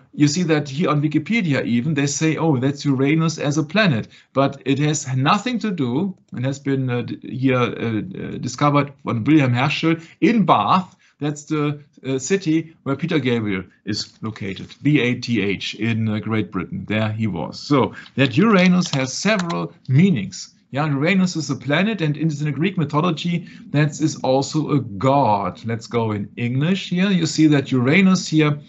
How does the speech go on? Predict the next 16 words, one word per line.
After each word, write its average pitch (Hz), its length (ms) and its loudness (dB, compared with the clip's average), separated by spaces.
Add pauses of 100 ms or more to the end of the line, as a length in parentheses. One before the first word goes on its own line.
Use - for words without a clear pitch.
(560)
is 131 120 -2
the 143 80 4
personification 170 1000 2
of 143 180 -2
the 120 100 -10
sky 156 380 2
and 123 220 -2
one 147 180 2
of 139 120 -4
the 120 100 -6
Greek 135 380 2
primordial 165 800 4
deities. 135 720 -2 (240)
According 165 380 0
to 156 80 0
Hesiod 147 760 0